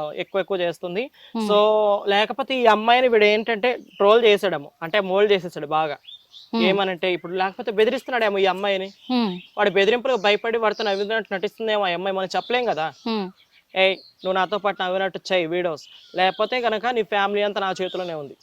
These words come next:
Speaker 2: హ్మ్.
Speaker 1: ఒక ఫోన్ కొట్టానంటే నా, నా వాళ్ళు వెళ్ళి నీ ఫ్యామిలీని లేపేస్తారు"
Speaker 2: హ్మ్.
Speaker 1: అని అంటూ బెదిరించి
Speaker 2: అంటే అంత
Speaker 1: ఉండొచ్చు అమ్మాయిని.
Speaker 2: బ్యాక్‌గ్రౌండ్ ఉందంటారా తనకి?
Speaker 1: ఎందుకు లేదండి?
Speaker 2: హ్మ్.
Speaker 1: ఇంత బ్యాక్‌గ్రౌండ్ లేకుండా వాడు ఎంత, ఇంత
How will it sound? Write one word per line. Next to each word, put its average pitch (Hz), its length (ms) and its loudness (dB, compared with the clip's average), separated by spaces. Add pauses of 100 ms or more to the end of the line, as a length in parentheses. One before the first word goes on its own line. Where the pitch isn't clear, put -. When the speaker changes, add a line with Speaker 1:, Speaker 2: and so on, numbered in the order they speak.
Speaker 2:
హ్మ్. 202 260 -2 (520)
Speaker 1:
ఒక 190 100 -2 (100)
ఫోన్ 202 200 2
కొట్టానంటే 202 520 0
నా, 214 200 0 (120)
నా 185 160 0
వాళ్ళు 190 240 2
వెళ్ళి 226 160 -2
నీ 226 80 -4
ఫ్యామిలీని 175 360 -6
లేపేస్తారు" 151 520 -8 (320)
Speaker 2:
హ్మ్. 202 220 -2 (460)
Speaker 1:
అని 208 100 0
అంటూ 214 180 -4
బెదిరించి 208 440 2
Speaker 2:
అంటే 285 160 8
అంత 277 80 10
Speaker 1:
ఉండొచ్చు 269 120 8
అమ్మాయిని. 262 260 10
Speaker 2:
బ్యాక్‌గ్రౌండ్ 311 280 10
ఉందంటారా 254 460 8
తనకి? 320 360 2 (520)
Speaker 1:
ఎందుకు 196 240 -2
లేదండి? 175 360 2 (340)
Speaker 2:
హ్మ్. 226 260 -2
Speaker 1:
ఇంత 220 120 -2
బ్యాక్‌గ్రౌండ్ 202 520 4
లేకుండా 226 380 2
వాడు 202 200 4
ఎంత, 196 260 -4
ఇంత 196 300 0